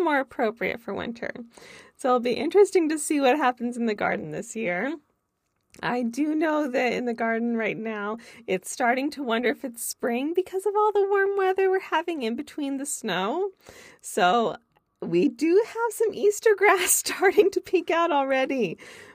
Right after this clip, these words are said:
which is quite crazy and far, far too early.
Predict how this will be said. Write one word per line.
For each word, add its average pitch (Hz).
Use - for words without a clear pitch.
which 269
is 277
quite -
crazy 226
and 190
far, 294
far 220
too -
early. 185